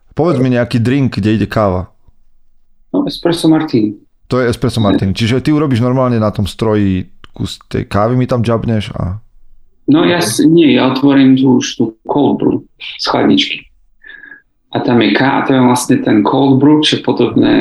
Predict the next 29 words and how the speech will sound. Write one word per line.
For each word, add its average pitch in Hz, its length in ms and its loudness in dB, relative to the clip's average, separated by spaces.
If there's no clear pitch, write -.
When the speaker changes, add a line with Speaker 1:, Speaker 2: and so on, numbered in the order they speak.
Speaker 1:
Ok. 254 260 -14
Speaker 2:
espressu, 120 840 0
je 120 160 2
tiež, 117 200 2
že 117 120 0
to - 80 -4
je 107 80 -2
také 113 200 -4
silnejšie 110 640 2
a - 140 -8
oni 110 180 2
to 107 80 -4
asi - 220 -4
aj - 80 -2
tak - 120 -6
prenechajú 113 500 0
to 104 120 0
tam 110 160 0
vyluhovať 104 520 2
asi - 180 -6
dve 107 140 2
hodiny. 107 340 2
A - 140 -2
k-, - 120 -4
vodka, 143 600 0
potom - 280 -2
Speaker 1:
Vodka? - 160 0
Speaker 2:
tam - 160 2
ide - 160 0